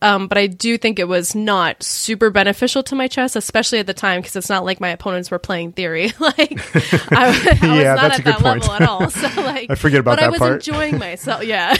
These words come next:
Speaker 1: <laughs> but I was enjoying myself, and so that does count for something. And it, I think it,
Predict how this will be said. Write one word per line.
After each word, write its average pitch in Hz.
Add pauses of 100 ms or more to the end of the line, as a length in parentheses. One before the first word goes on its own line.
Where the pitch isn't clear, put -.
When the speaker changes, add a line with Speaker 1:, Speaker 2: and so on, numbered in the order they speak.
Speaker 1:
<laughs> 311
but 269
I 277
was 277
enjoying 277
myself, 240 (400)
and 214
so 196
that 190
does 190
count 190
for 196
something. 202
And 220
it, 214
I 220
think 240
it, 208